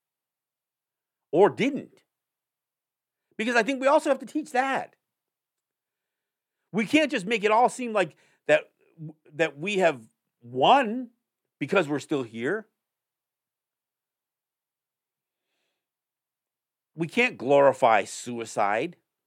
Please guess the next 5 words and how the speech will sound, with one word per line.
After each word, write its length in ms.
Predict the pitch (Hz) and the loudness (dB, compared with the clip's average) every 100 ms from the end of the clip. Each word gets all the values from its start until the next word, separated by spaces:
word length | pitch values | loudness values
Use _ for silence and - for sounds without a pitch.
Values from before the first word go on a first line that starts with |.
| _ _ _ _ _ _ _ | _ _ _ _ _ _ _
or 180 | 156 156 | 2 2
dying 540 | 123 - 151 156 175 151 | 2 4 6 6 2 -2
for 160 | 160 | 0
a 60 | 165 | 0
cause. 540 | - 160 196 262 - | 2 4 4 0 -12